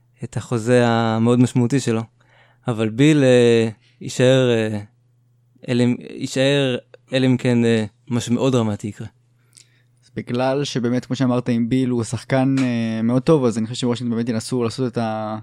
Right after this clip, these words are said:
Speaker 2: את השינויים במקום אחר בקבוצה, וג'ון וול עם החוזה העצום שלו, אני פשוט לא חושב שתצליח למצוא מישהו ש-,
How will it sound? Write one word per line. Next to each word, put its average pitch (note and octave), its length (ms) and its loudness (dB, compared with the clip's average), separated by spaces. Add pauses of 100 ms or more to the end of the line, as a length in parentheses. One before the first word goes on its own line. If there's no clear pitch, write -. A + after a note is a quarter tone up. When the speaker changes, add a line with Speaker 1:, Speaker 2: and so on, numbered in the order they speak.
(920)
Speaker 2:
את B2 160 -10
השינויים A2+ 1900 -2
במקום A2+ 800 0
אחר D3 180 -2
בקבוצה, D#3+ 500 0 (140)
וג'ון A#2+ 200 2
וול C#3 160 2
עם B2+ 80 2
החוזה A#2+ 320 0
העצום C3+ 280 0
שלו, B2+ 200 -2
אני A2+ 160 -2
פשוט - 180 -14
לא C3 40 -6
חושב B2 260 -4
שתצליח - 760 -8
למצוא A2+ 220 -4
מישהו C3 280 -2
ש-, - 60 -18